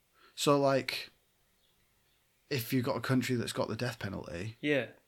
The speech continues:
Speaker 1: and they're like, "Well, we're, we're doing that based on, we're deciding to kill people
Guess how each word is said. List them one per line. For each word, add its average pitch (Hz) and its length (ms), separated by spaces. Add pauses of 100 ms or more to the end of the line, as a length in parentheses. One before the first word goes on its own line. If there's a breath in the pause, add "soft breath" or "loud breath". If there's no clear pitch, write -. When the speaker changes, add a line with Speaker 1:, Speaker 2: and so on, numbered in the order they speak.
(560)
Speaker 1:
and 110 180
they're 107 120
like, 104 360
"Well, 104 280
we're, 113 240
we're 110 200
doing 98 300
that 104 240
based 101 340
on, 98 400 (1000)
we're 120 160
deciding 113 520
to - 100
kill 113 260
people 95 680